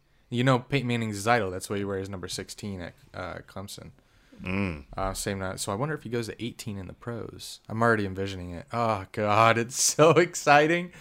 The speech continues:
Speaker 1: Sorry if you're a fan of anyone else. Jets.
Speaker 2: Not a Jags podcast.
Speaker 1: No,
Speaker 2: Oh,
Speaker 1: not at
Speaker 2: yes,
Speaker 1: all.
Speaker 2: Jets fans. Fuck.
Speaker 1: Um,
Speaker 2: Gary V. Love that guy. Put me on his story in his Jets hat.
Speaker 1: You should have replied, "Hey, come on the pod."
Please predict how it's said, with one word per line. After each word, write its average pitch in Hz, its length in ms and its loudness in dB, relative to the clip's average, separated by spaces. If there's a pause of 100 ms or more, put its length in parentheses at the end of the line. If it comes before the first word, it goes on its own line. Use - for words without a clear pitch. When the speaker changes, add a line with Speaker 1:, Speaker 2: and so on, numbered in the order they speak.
(260)
Speaker 1:
Sorry 113 280 4
if 110 80 2
you're 113 120 0
a 101 40 0
fan 107 260 0
of 101 80 0
anyone 98 340 -2
else. 156 380 6
Jets. 139 540 4
Speaker 2:
Not 101 220 8
a 104 40 6
Jags 101 360 6
podcast. 107 640 0
Speaker 1:
No, 127 260 4
Speaker 2:
Oh, - 20 4
Speaker 1:
not 107 160 2
at 107 80 2
Speaker 2:
yes, 110 100 4
Speaker 1:
all. 135 240 6
Speaker 2:
Jets 92 220 0
fans. 82 380 -2
Fuck. 92 340 0 (460)
Speaker 1:
Um, 113 360 6
Speaker 2:
Gary 110 280 10
V. 107 460 6 (340)
Love 110 200 0
that 92 160 4
guy. 82 280 0
Put 117 200 -6
me 110 80 0
on 107 120 2
his 90 100 -2
story 104 420 4
in 82 60 0
his 78 140 -6
Jets 92 280 -4
hat. 80 300 -8 (300)
Speaker 1:
You 113 100 -8
should - 160 -4
have 107 100 -4
replied, 101 420 -2
"Hey, 104 240 -4
come 98 160 -8
on 92 80 -6
the 90 60 -12
pod." 87 400 -8